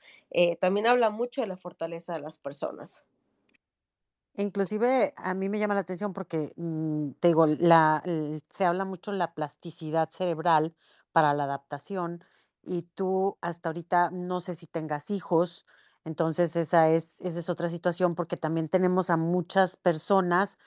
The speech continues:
Speaker 2: aquí entre, de hecho, acaba de solicitar la palabra, hay una persona que tiene, que, que su hija ha viajado ya por el mundo también viviendo en diferentes países con hijos.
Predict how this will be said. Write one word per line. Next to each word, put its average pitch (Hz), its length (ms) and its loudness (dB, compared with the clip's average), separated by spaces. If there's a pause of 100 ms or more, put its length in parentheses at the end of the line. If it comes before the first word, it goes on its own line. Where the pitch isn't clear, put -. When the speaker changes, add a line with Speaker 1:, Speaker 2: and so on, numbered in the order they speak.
(280)
Speaker 2:
aquí 170 400 2
entre, 160 720 2
de 170 140 6
hecho, 170 180 -4
acaba 160 240 -2
de 160 80 -2
solicitar 147 420 -6
la 156 60 -2
palabra, 160 500 2
hay 147 160 -8
una 151 140 -8
persona 165 400 -8 (500)
que 180 120 0
tiene, 185 800 -2
que, - 140 -10
que - 220 -8
su 180 160 -2
hija 185 260 2
ha - 40 8
viajado 175 460 4
ya 160 200 0
por 147 200 -8
el 160 120 -4
mundo 165 280 -6
también 156 360 -4
viviendo 151 400 0
en 156 60 0
diferentes 147 460 -4
países 170 600 4
con 156 280 -2
hijos. 185 520 0